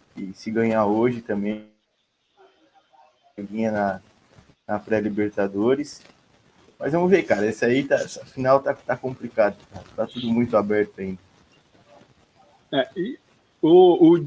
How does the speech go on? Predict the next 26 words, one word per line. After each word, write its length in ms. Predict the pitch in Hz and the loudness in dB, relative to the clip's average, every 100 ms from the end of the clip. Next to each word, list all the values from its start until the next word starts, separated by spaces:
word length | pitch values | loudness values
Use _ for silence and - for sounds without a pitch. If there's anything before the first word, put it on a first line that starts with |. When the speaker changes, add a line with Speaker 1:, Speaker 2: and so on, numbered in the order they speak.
| - | 2
Speaker 2:
o, 540 | 147 151 147 143 135 - | 2 2 2 2 0 -2
Edu, 260 | 139 139 139 | 0 2 0
desculpa, 280 | - 156 | 4 2
tu 100 | 131 | 4
falou 240 | - 143 151 | 2 2 4
do, 380 | 160 147 135 139 | 4 6 6 4
antes 200 | 139 - | 0 -2
do 120 | 135 | 0
goleiro 280 | 131 143 143 | 4 4 4
do 60 | |
Botafogo 480 | 131 139 131 143 160 | 2 2 2 4 4
ali, 180 | 135 170 | 6 6
né? 180 | 151 156 | 4 0
Ainda 180 | 165 | 0
vou 140 | 240 269 | 0 -2
dizer 220 | 226 220 | 2 0
que 100 | - | 2
foi 140 | 226 | 2
um 100 | 226 | 2
dos 120 | 208 190 | 0 4
poucos 380 | 185 185 190 | 6 6 2
destaques 380 | 202 - 165 165 | -6 4 4 4
desse 160 | 170 170 | -2 -2
time 140 | 165 | -4
do 60 | 160 | -2
Botafogo, 600 | 143 147 - 143 143 135 | 0 0 0 2 2 0